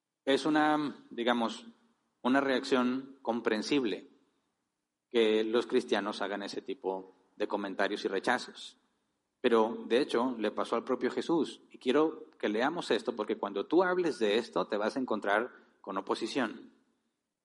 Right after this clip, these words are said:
Te vas a encontrar con un rechazo inmediato y absoluto, y te van a tal-, a, a tildar de loco y hereje. Y quiero que veas lo que le pasó a Jesús para que no te pongas triste,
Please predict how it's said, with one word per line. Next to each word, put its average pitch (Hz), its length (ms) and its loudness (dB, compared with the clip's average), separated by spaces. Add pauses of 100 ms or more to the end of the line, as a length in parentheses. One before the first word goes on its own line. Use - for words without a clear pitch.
(320)
Te 107 80 -2
vas 95 160 0
a 123 40 -2
encontrar 110 340 -4
con 113 120 -4
un 113 140 0
rechazo 110 400 -2
inmediato 113 760 -2
y 117 100 -2
absoluto, 110 540 2
y 107 60 2
te 98 140 -4
van 104 140 -2
a 127 120 -4
tal-, 110 240 -4
a, 104 240 -2 (100)
a 104 140 -4
tildar 104 380 0
de 117 100 0
loco 117 340 2
y 107 60 2
hereje. 123 420 0 (1400)
Y 123 120 -4
quiero 208 260 4
que 175 100 4
veas 156 180 4
lo 165 120 4
que 147 80 4
le 123 100 6
pasó 117 260 0
a 156 40 -4
Jesús 180 480 2 (500)
para 117 240 0
que 113 100 -2
no 117 280 0
te 135 340 0
pongas 131 380 -4
triste, 147 420 0